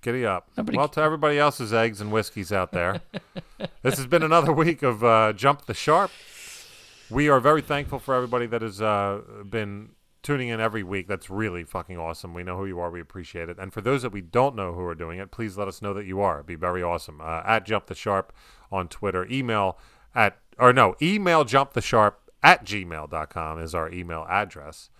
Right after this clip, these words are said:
Speaker 1: including the word email in there. If you guys wanna say what's up, give us any kind of gambling stories, we will let that be read on air.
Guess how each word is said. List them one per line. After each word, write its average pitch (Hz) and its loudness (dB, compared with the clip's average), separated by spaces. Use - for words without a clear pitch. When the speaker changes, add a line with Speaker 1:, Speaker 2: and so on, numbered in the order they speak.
Speaker 1:
including 92 -6
the 85 -6
word 82 -2
email 85 -6
in 76 -12
there. 76 -6
If - -10
you 87 -18
guys 80 -8
wanna 82 -12
say 90 -6
what's 85 -8
up, 98 0
give 101 -2
us 98 -2
any 101 -2
kind 104 0
of 101 -6
gambling 110 -2
stories, 110 -2
we 175 4
will 147 2
let 131 0
that 131 -2
be 131 -6
read 135 -2
on 175 -2
air. 196 -8